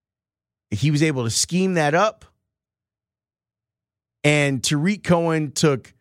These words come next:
major advantage of it today. He averaged seventeen yards a catch. That's insane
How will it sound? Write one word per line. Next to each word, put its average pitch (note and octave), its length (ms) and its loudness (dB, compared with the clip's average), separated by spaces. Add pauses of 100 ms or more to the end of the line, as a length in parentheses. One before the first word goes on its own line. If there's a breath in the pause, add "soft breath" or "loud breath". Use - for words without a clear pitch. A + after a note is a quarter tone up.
(280)
major D#3+ 840 0
advantage B2 720 -2
of G#2 160 -2
it - 180 -12
today. F#2 340 -6 (1800)
He - 260 -8
averaged F#3+ 380 0
seventeen E3+ 720 0
yards C3+ 320 0
a B2+ 60 -2
catch. - 640 -4 (560)
That's D3+ 340 0
insane B2 800 -2